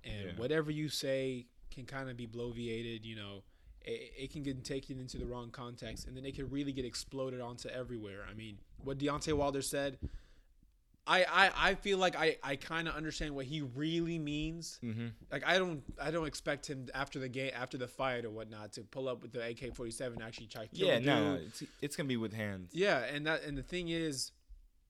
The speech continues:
Speaker 1: the thing about the social media era is that if you say the wrong thing, and then also if you're an African-American dude, African-American athlete, you say the wrong things,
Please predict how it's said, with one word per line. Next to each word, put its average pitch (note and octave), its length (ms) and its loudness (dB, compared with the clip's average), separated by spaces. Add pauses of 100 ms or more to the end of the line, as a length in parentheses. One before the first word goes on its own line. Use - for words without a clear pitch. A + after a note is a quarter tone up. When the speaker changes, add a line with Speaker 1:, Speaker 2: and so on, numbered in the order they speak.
(760)
Speaker 1:
the B2+ 100 -4
thing F3+ 220 2
about D#3+ 180 4
the D3 60 -6
social D3+ 340 2
media C#3 300 2
era B2+ 100 4
is B2 80 -2
that A#2 60 -2
if G#2+ 120 -6
you C#3+ 60 -2
say E3 280 2
the F3+ 120 2
wrong D3+ 320 -2
thing, A2 420 -6 (360)
and C3+ 160 -2
then C3 160 -4
also D3+ 520 4
if C3+ 200 -4
you're D3 100 -2
an B2 60 -6
African-American C3 880 -2
dude, C3 460 0
African-American C3 640 -4
athlete, B2+ 400 -4
you A#2+ 60 -6
say D3 160 -2
the C#3 100 -2
wrong C3 280 -4
things, C3+ 380 -6